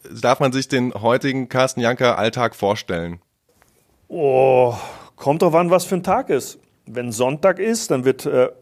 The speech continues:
Speaker 2: Football geschaut, American Football. Äh,
Speaker 1: Aha.
Speaker 2: sehr. Also ich hab so einen N-, N F L Game Pass. Äh,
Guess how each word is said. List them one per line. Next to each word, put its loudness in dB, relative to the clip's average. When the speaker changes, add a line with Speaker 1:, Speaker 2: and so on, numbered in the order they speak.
Speaker 2:
Football 2
geschaut, -2
American -2
Football. -4
Äh, -10
Speaker 1:
Aha. -2
Speaker 2:
sehr. -2
Also -6
ich -10
hab -4
so -6
einen -6
N-, -2
N -2
F 2
L 2
Game 0
Pass. 0
Äh, 2